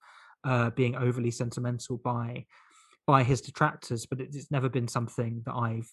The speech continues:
you know, disliked about his, his film. So I wondered, I wonder how, maybe how you felt about that, um, that very closing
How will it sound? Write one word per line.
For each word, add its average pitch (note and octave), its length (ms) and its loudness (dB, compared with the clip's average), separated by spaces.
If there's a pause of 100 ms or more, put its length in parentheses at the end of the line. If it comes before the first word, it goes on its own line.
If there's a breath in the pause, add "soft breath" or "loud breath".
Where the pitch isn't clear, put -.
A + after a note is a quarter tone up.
you C3 80 -4
know, A#2 300 -6 (160)
disliked B2 480 -8
about A#2+ 260 -4
his, A#2 380 -4 (440 soft breath)
his D3+ 200 2
film. F#3 300 6
So F3+ 120 0
I G3 40 6
wondered, A#3 320 4
I G#3 40 8
wonder A3 300 6
how, F#3 140 6
maybe F3+ 240 6
how D3+ 120 4
you E3 180 4
felt C#3 280 2
about C3 300 2
that, C3 220 4
um, A#2+ 360 0
that C#3 160 -6
very C3+ 240 4
closing A#2 640 -2